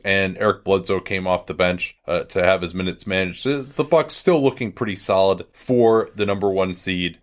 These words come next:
Uh, Pau Gasol, left ankle injury. He's out about four weeks. Hard to imagine, especially since he only played a few games, that he's gonna get back into their playoff rotation.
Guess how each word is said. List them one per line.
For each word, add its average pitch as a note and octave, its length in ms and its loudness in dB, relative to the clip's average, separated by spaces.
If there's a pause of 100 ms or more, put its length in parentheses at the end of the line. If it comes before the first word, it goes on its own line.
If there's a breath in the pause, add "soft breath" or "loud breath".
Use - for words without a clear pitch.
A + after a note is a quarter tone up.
Uh, F2+ 280 2
Pau C#3 300 0
Gasol, D#3+ 640 2 (100)
left B2+ 360 0
ankle C#3 320 -2
injury. C#3 280 -4
He's C3 220 -2
out A#2+ 160 6
about A2+ 280 2
four C3 260 0
weeks. A#2 540 -2
Hard B2 300 2
to A#2 100 -4
imagine, G#2+ 580 0 (120)
especially F#2+ 680 -4
since - 220 -12
he F2 80 -4
only F#2+ 180 0
played F#2+ 280 2
a E2 60 -2
few G2 200 -10
games, F2+ 500 -2 (120)
that F#2 280 4
he's G2 240 -4
gonna F#2+ 180 -4
get F#2+ 220 0
back F#2 300 2
into F2+ 180 -6
their E2+ 140 -4
playoff F#2+ 400 0
rotation. A2 540 -4